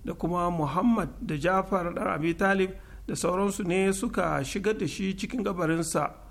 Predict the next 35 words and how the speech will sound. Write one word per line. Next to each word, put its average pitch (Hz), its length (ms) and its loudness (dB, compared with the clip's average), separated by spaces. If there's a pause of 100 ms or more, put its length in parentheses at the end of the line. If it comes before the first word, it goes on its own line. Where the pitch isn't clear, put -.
(280)
A 175 140 2
wani 302 280 4
hadisin 220 480 4
kuma 190 480 4
Abdullahi 233 560 2
ɗan 202 300 2
Khazim 175 600 2 (600)
ya 208 260 2
ce, 202 320 2
"Wata 214 320 2
rana 240 480 2 (120)
mun 262 240 4
fita 208 400 2
farauta 180 600 2 (400)
da 165 320 2
Haruna 220 420 4
Rashid," 165 460 0
yana 196 280 4
nufin 202 280 0
Sarki 202 400 0
Haruna 214 400 2
Rashid 170 440 -2 (160)
na 214 160 4
biyar 208 300 2
daga 170 220 0
cikin 214 240 -2
sarakunan 226 560 2
Abbasiyawa, 156 840 2 (440)
"a 151 120 0
lokacin 208 420 2
da 190 60 2
muka 196 200 0
sauka 185 440 0
birnin 185 360 2
Kufa, 180 520 0